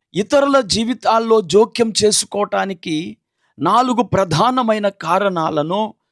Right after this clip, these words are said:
నేను గమనించాను. మొదటిది ఉత్సుకత, క్యూరియాసిటీ. సాధారణంగా ప్రతి ఒక్కరికి ఇతరుల పట్ల ఆసక్తి ఉంటది. దానినే ఉత్సుకత అంటారు. మన చుట్టూ ఉన్నవారు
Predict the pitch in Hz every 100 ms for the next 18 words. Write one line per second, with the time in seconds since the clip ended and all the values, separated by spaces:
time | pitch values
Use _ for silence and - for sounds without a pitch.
0 | _ _ - 156 214 220 156 160 - _
1 | _ _ - 196 214 185 147 - 113 82
2 | _ - 147 208 285 277 277 214 180 226
3 | 285 _ _ - - - 294 285 - -
4 | - - _ _ - 233 285 269 254 233
5 | - 185 135 107 _ _ _ - 190 247
6 | 269 262 262 254 247 226 208 202 254 240
7 | 220 240 226 190 220 190 208 285 _ _
8 | - 202 - 302 294 262 247 226 247 262
9 | - 196 - 247 - 233 190 147 139 101
10 | _ - 127 240 285 262 220 220 233 -
11 | 214 - 302 233 214 233 208 170 185 113
12 | 104 _ _ 180 233 208 226 214 277 262
13 | 247 240 226 214 208 202